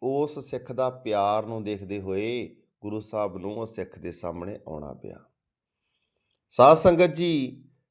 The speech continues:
ਜੇਕਰ ਤੁਸੀਂ ਵੀ ਇਸ ਵੀਡੀਓ ਨੂੰ ਪੂਰਾ ਦੇਖੋਗੇ, ਗੁਰੂ ਸਾਹਿਬ ਦੇ ਪ੍ਰਤੀ ਤੁਹਾਡਾ ਪਿਆਰ ਹੋਰ ਕਈ ਗੁਣਾ ਵੱਧ ਜਾਵੇਗਾ।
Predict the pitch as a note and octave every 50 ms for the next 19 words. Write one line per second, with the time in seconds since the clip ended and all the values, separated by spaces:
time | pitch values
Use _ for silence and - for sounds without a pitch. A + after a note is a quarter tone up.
0 | _ - A#2+ C#3 D#3 D3+ G3+ F#3+ F#3 F#3 F#3 F3 E3 - A3 A3 G#3 G3 F#3 D3+
1 | B2 - - - - - - D3 C#3+ - D#3+ D3 E3 F3 E3 F3 F3 E3+ E3 D3+
2 | C3+ C#3 C#3 C#3 C#3 C#3 C3 C3 B2+ C3+ C3+ A#2+ A2+ G#2+ G#2 - - A2 G#2+ G2
3 | F2 D2 - - _ _ _ _ _ _ _ _ _ _ _ - G2 A2+ B2 B2+
4 | B2 B2+ C#3 C#3 C3+ C3 C#3 C#3 C3+ - B2 A2 G#2 - - A2+ G2+ F2+ E2+ -
5 | - - _ - A#2+ A2+ A#2 G#2+ F#2+ F#2+ G#2 G2+ - - - G2+ F#2+ F#2 F2+ E2+
6 | E2+ E2 D#2 C#2 - _ _ _ _ _ _ _ _ _ _ - B2 B2 B2+ B2+
7 | C3+ B2+ G#2+ - - - - _ - D3+ F3 F3+ D3+ B2 C3+ B2 A#2 F#2+ D#2 D#2
8 | F2+ G2 F#2+ F#2+ C#2+ - - G1+ - - -